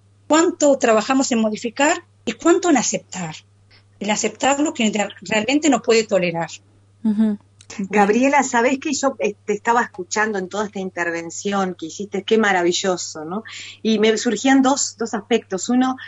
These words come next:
Speaker 3: porque es una in-, intervención psicoeducativa, siempre hablamos, este,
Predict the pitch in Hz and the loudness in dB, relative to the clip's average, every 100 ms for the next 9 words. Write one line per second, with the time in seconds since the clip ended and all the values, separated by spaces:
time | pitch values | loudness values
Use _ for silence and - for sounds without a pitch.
0 | - - - - 196 247 254 269 247 233 | -20 -20 -12 -4 0 2 2 4 2 0
1 | - 202 196 190 185 185 220 208 - 294 | -4 -2 0 0 0 0 -2 -2 -4 -4
2 | 285 - 208 185 185 175 - 214 202 185 | -6 -2 -2 -2 -2 -6 -6 -6 -4 -6
3 | - _ - - - 240 254 208 208 247 | -10 _ -20 -10 0 0 2 2 2 2
4 | 226 202 - 180 165 _ 190 160 | 0 -4 -10 -18 -18 _ -8 -8